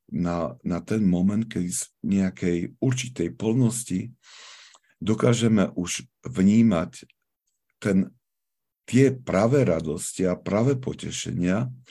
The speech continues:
ktoré sú pripravené pre tých, ktorí, ktorí vstúpili do večného života. Toto pou-, poučenie dáva aj, aj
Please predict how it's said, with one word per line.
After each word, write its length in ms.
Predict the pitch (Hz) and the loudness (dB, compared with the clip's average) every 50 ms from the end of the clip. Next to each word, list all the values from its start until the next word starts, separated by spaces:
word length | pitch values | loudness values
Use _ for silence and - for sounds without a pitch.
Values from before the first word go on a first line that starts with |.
| _ _ _ - - - - - - _ - | _ _ _ -20 -20 -20 -20 -20 -20 _ -2
ktoré 140 | 123 117 117 | 0 0 0
sú 160 | 120 127 - | -2 -4 -8
pripravené 720 | - - 110 120 123 113 110 113 110 110 104 98 92 - - | -8 -4 -4 -2 -2 -2 -2 0 0 2 2 2 0 0 -2
pre 160 | - 85 90 | -4 -4 -4
tých, 400 | 90 - - 92 95 98 95 - - - - | -4 -2 0 0 0 0 -2 -8 -16 -18 -18
ktorí, 560 | - - - 95 87 87 87 85 82 - - | -18 -10 -6 -4 -4 -2 -4 -4 -6 -10 -12
ktorí 300 | - - - - 92 87 85 | -16 -16 -12 -8 -8 -8 -8
vstúpili 720 | - - - 87 85 - _ - 87 87 85 85 85 82 | -10 -8 -8 -10 -10 -10 _ -8 -8 -6 -6 -6 -8 -6
do 240 | - - 85 82 80 | -4 -4 -4 -4 -4
večného 640 | 80 82 64 - - 85 82 80 80 78 78 80 - - _ _ _ _ _ _ _ _ | -6 -8 -8 -8 -8 -6 -6 -6 -6 -6 -8 -10 -12 -16 _ _ _ _ _ _ _ _
života. 640 | - 85 80 - - - 69 65 - - - - - - - _ _ _ _ _ _ _ _ _ _ _ _ _ _ _ _ _ _ _ _ _ _ _ _ _ _ _ _ _ _ _ _ _ _ _ _ _ _ _ _ _ _ _ _ _ _ _ _ _ _ _ _ _ _ _ _ _ _ _ _ _ _ _ _ _ _ _ _ _ _ _ _ _ - - - _ _ _ _ _ _ _ _ _ _ _ _ _ _ _ _ 101 104 - - - | -8 -8 -6 -6 -8 -8 -10 -12 -14 -14 -14 -14 -14 -18 -20 _ _ _ _ _ _ _ _ _ _ _ _ _ _ _ _ _ _ _ _ _ _ _ _ _ _ _ _ _ _ _ _ _ _ _ _ _ _ _ _ _ _ _ _ _ _ _ _ _ _ _ _ _ _ _ _ _ _ _ _ _ _ _ _ _ _ _ _ _ _ _ _ _ -20 -20 -20 _ _ _ _ _ _ _ _ _ _ _ _ _ _ _ _ -10 -10 -10 -8 -4
Toto 260 | - 127 127 - 123 | -4 -2 -2 -2 -6
pou-, 320 | 127 - 131 143 139 131 127 127 - - | 0 4 4 6 6 4 2 -4 -8 -4
poučenie 480 | - 135 143 135 127 123 120 113 110 104 | 0 2 2 2 2 0 -2 -2 -2 0
dáva 560 | 101 113 113 110 107 101 95 87 - - - _ _ _ _ - | 0 0 0 2 2 2 2 0 0 -4 -8 _ _ _ _ -6
aj, 160 | - 98 92 - - _ | -4 -4 -4 -6 -6 _
aj 140 | - 95 | -2 0